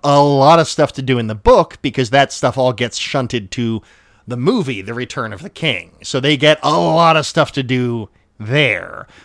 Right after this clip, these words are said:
but not a lot of stuff to do in the book, Return of the King. So, um, in the book, Faramir, uh, a-, and his crew catch Frodo and Sam,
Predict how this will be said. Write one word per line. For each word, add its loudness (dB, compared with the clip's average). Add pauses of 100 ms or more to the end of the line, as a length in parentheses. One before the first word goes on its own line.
(140)
but 2
not 2
a 2
lot 4
of -6
stuff -4
to -8
do -2
in -6
the -4
book, 4
Return -4
of -12
the -10
King. -14
So, 2 (480)
um, 4 (720)
in 2
the 2
book, 4 (300)
Faramir, 0 (420)
uh, 0 (140)
a-, -6
and -6
his -4
crew -2
catch -6 (160)
Frodo 4
and -4
Sam, -4